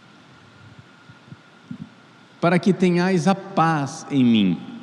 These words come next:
Porque quando os discípulos traírem Jesus, o que é que vai acontecer? Eles vão ficar com medo de Jesus. Jesus ressuscita, os apóstolos estão com medo.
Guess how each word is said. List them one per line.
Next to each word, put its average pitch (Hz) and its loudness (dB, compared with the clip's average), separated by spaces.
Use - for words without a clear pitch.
Porque 185 2
quando 220 2
os 180 2
discípulos 160 2
traírem 165 2
Jesus, 127 0
o - -12
que 180 -4
é 175 0
que 156 -6
vai 160 -2
acontecer? 147 -2
Eles 113 0
vão 151 2
ficar 170 -4
com 185 2
medo 156 2
de 120 -2
Jesus. 87 -4
Jesus 160 4
ressuscita, 160 0
os 143 -2
apóstolos 170 -2
estão 175 0
com 190 0
medo. 151 0